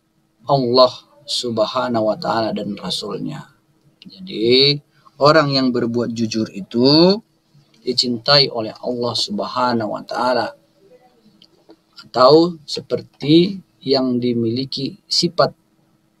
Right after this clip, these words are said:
oleh Nabi Muhammad sallallahu alaihi wasallam, yaitu Al-Amin, ya, jujur, dapat dipercaya.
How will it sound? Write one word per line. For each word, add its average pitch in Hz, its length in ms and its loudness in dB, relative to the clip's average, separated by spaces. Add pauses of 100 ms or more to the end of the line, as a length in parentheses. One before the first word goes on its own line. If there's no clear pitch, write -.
(140)
oleh 120 320 -2
Nabi 117 160 -10
Muhammad 120 380 -4
sallallahu 113 760 0
alaihi 104 180 -6
wasallam, 117 680 0 (160)
yaitu 113 800 -4
Al-Amin, 113 800 -2 (240)
ya, 113 240 -8
jujur, 113 560 -6
dapat 117 320 -2
dipercaya. 117 720 -6